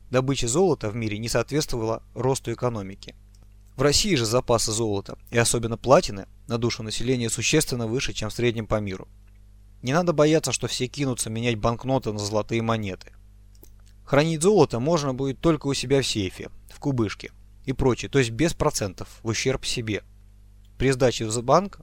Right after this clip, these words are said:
золото перестает быть золотом. Оно превращается в обычные деньги. Поэтому золотой стандарт — это больше психологический ход, чем экономический. Закрытию экономики и вообще страны способствуют различные нетарифные барьеры.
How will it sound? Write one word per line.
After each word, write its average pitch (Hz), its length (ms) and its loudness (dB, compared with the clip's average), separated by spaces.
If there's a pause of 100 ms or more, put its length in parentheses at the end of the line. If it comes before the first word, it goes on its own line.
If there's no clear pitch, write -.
золото 131 440 0
перестает 127 520 2
быть 101 180 -4
золотом. 95 440 -4 (420)
Оно 147 220 0
превращается 143 560 2
в 123 40 4
обычные 120 440 -2
деньги. 98 360 -8 (960)
Поэтому 151 320 4
золотой 147 340 4
стандарт — 143 580 4 (100)
это 120 180 -4
больше 151 260 2
психологический 139 840 -2
ход, - 360 -4
чем 123 260 0
экономический. 117 720 -6 (840)
Закрытию 156 480 0
экономики 170 500 0
и 117 60 0
вообще 135 320 0
страны 120 320 0
способствуют 123 640 -4
различные 123 480 0
нетарифные 120 580 -2
барьеры. 110 540 2